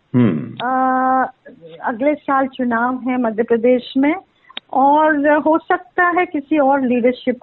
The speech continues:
Speaker 2: को प्रोजेक्ट किया जाए। ये एक सिग्नल जा रहा है।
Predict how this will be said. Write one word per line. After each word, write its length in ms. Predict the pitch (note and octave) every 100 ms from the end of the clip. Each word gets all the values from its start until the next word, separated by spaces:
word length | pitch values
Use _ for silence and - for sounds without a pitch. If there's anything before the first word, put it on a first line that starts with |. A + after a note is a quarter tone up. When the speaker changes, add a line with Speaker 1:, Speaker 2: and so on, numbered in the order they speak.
| -
Speaker 2:
को 280 | C#4 G4+ G4+ _ _ -
प्रोजेक्ट 420 | G#3+ F3+ G#3 G#3
किया 200 | - D3+
जाए। 300 | D3+ - -
ये 300 | D3 A3+ C#4+
एक 100 | C#4
सिग्नल 460 | - B3 G3 A3+ A3
जा 200 | E3 C3+
रहा 160 | C3+ E3+
है। 160 | D3+